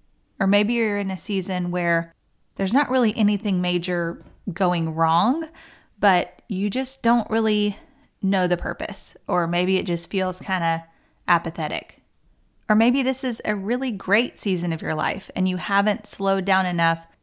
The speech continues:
to exercise the gratitude that you want to during this season. So today we will break it down into those three categories. How to appreciate your season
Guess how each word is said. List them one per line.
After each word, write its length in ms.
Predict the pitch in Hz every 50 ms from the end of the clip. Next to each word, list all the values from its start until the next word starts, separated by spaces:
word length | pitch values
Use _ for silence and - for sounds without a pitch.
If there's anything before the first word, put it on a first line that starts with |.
| _ -
to 480 | - - 208 185 175 170 165 165 165 _ _ _ _ _ _ _
exercise 680 | - 208 208 - - - 220 196 - - 180 180 180 170
the 100 | - 185
gratitude 720 | 165 175 156 160 170 170 165 - - 175 156 156 156 160 - _ _ _ _ _ _ -
that 120 | 185 175
you 160 | 175 170 170
want 300 | 165 208 233 226 - -
to 260 | - - 165 151 151
during 240 | 151 - 175 156 151
this 160 | 147 147 160
season. 480 | - - 147 147 - - - - 214 196 _ _ _ _ _ _ _ _ _ _ _ _ _ _ _ _
So 160 | - - 214
today 380 | 202 - 220 220 220 220 214 208
we 200 | 190 202 202 196
will 460 | 190 185 180 175 175 175 - - - _
break 180 | - 196 190 185
it 100 | - -
down 240 | 190 185 165 165 165
into 220 | 180 180 170 190
those 220 | 170 185 185 180
three 160 | 180 - 190 170
categories. 640 | - 180 160 156 160 175 175 - - - 196 - - _ _ _ _ _ _ _ _
How 160 | - 190 196
to 80 | 180 180
appreciate 500 | 180 175 - 196 180 - 190 185 180 -
your 120 | 156 170
season 640 | 170 - - 180 175 160 170 165 160 160 160 165